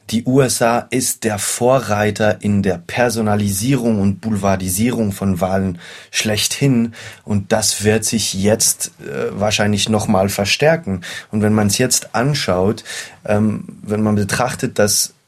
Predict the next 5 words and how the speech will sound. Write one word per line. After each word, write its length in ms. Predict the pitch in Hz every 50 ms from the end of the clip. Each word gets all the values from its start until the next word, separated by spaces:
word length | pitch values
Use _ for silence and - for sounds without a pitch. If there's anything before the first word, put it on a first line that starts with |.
| _ -
ähm, 400 | 107 104 104 107 107 107 - - _
Obama 500 | - 107 101 101 113 110 117 120 117 117
in 260 | 113 113 107 104 101 -
allen 520 | - - 127 143 151 160 165 165 165 - -
elf, 560 | 127 127 139 143 135 - - - - -